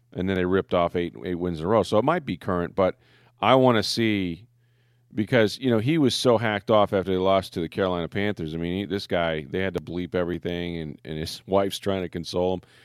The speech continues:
The drive home with him is not good when he loses. I can't imagine, I can't imagine how he felt this morning when he woke up, 'cause it eats him. You know, he talks about the, the games, the Super Bowls he lost to the Giants,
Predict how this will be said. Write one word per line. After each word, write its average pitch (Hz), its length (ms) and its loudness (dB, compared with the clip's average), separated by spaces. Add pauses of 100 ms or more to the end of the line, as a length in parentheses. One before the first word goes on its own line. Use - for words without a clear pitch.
(200)
The 104 80 0
drive 135 380 6
home 127 260 4
with 90 140 0
him 90 200 0
is 85 140 -4
not 92 300 -4
good 92 180 2
when 82 140 -4
he 82 100 -4
loses. 80 400 -4 (100)
I 120 160 -8
can't 131 320 -4
imagine, 120 760 -2 (600)
I 190 200 -6
can't 180 360 -4
imagine 156 800 -2 (380)
how 123 220 4
he 127 160 2
felt 113 320 2
this 104 240 -6
morning 101 340 -2
when 92 100 -4
he 92 140 -4
woke 90 300 2
up, 87 160 -2
'cause 101 200 -4
it 127 160 -4
eats 139 280 -6
him. 113 120 -4
You 113 60 0
know, 104 100 0
he 101 120 -4
talks 127 320 -4
about 107 200 0
the, 92 160 -2
the 87 160 -10
games, 98 380 -6
the 85 100 -6
Super 101 240 -6
Bowls 90 220 -2
he 87 60 -6
lost 95 320 -4
to 90 80 -6
the 85 80 -8
Giants, 110 420 -6